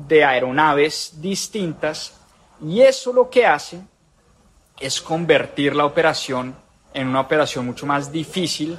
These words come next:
mucho más pesada. Tienen que tener capacitaciones de distintos tipos de aviones. A los pilotos, no es lo mismo ser un piloto de un Fokker cincuenta, de un A trescientos veinte o de un Boeing siete ocho siete.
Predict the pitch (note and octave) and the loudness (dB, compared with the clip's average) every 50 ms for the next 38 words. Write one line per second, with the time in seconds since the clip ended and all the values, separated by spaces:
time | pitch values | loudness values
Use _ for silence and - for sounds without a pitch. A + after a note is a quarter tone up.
0 | - - - B2+ B2 - - B2+ C3 C3 - - - - F#3 F3 E3 - - F#3+ | -14 -14 -14 -12 -12 -10 -6 -2 -2 -2 -2 -4 -6 -4 -4 -4 -2 0 2 2
1 | E3+ D#3 D3+ D3+ D#3 D#3 - - - - - - - - - - - D3 C#3+ C#3 | 2 2 2 0 -2 -6 -10 -18 -20 -20 -20 -20 -20 -20 -20 -10 -2 0 0 0
2 | C#3+ C#3 - E3+ D#3 - - D#3 C#3 C3 B2 - - - D#3 D#3 - - D#3 D3+ | 0 -2 0 -2 -2 0 0 0 0 0 -4 -4 -2 -2 -2 0 2 0 0 0
3 | - D#3 C#3+ - D3 B2+ - - C3+ B2+ C3 C3+ C#3 C3+ E3+ D#3+ D3 B2+ - - | -2 -6 -2 0 0 0 0 0 -2 -2 -2 -4 -2 -2 0 0 0 -2 -4 -8
4 | - - E3+ E3 D3+ D3 C#3+ - E3 D#3+ D3 - - - D#3+ D#3 D3+ - D#3+ D#3+ | -8 -8 -6 -4 -4 -4 -4 -4 -6 -6 -6 -6 -8 -6 -6 -6 -6 -4 -4 -4
5 | D#3 D3+ F3+ F#3 F#3 G#3 A3+ A3 F#3+ D#3 D3+ E3 G3+ - - - - - _ _ | -2 0 2 2 2 2 4 2 2 2 2 -2 -6 -8 -10 -12 -12 -14 _ _
6 | _ _ _ - - _ _ - C#3+ C#3 C#3+ C#3+ C#3 - - - - D#3+ D3 D3 | _ _ _ -20 -20 _ _ 0 0 2 2 0 -2 -2 -8 -6 -2 -2 2 6
7 | E3 F3+ F3+ F3 F3+ - F3 F3 E3+ E3+ - D3+ D#3 C#3 C#3 C3 C#3 D3+ D3+ D#3+ | 6 6 6 4 0 -2 -2 -2 -2 -4 -8 -6 -2 -2 -2 0 0 0 0 0
8 | D#3 D3+ D#3+ D#3+ D#3 - E3+ D#3 D#3 D#3 D3+ - F3 E3 D#3+ D#3+ D#3 D3+ D#3 - | -2 -2 -2 -4 -4 -2 0 0 0 0 -2 -4 -2 4 4 6 4 4 2 0
9 | E3 D#3 D3+ D3+ D3+ C#3+ - - - E3+ D3+ - - D#3+ D3+ D3 - - D3+ C3+ | 0 0 0 -2 -4 -6 -6 2 2 2 2 4 2 0 0 0 -4 -8 -10 -10
10 | - - D#3 D3 C#3+ C#3+ C#3+ C3 - - C#3+ C#3+ D3 D3 - - _ _ _ _ | -2 0 0 0 0 -2 -4 -6 -4 -2 0 0 0 -2 -6 -12 _ _ _ _
11 | - C3+ C#3 C#3 C3+ C#3 D3 D3 C#3+ C#3+ - D#3 D3+ D3+ C#3+ C#3 C#3+ E3 D#3+ D3+ | -14 -8 -6 -6 -2 2 2 2 2 0 0 0 2 2 0 2 2 2 2 2
12 | D3 C#3+ - - D3+ D3+ D3+ D3+ D3+ - _ _ _ _ - - D3+ C#3+ C#3 C#3 | -2 -6 -6 -4 -2 -2 -2 -4 -6 -12 _ _ _ _ -6 0 2 4 4 4
13 | C#3 C3 B2+ B2 B2 B2+ B2+ C3 B2+ B2+ B2 C3 D3 C#3+ C#3 C#3 C#3 C#3+ C#3+ C3+ | 4 2 2 0 0 -2 -2 -4 -6 -8 0 2 2 2 2 2 -2 -2 -4 -6
14 | - - D#3 D3+ C#3+ - - D3 - - E3 - - A#3 F3 - - | -4 0 0 0 0 0 -4 -8 -6 -6 -6 0 2 2 2 0 -2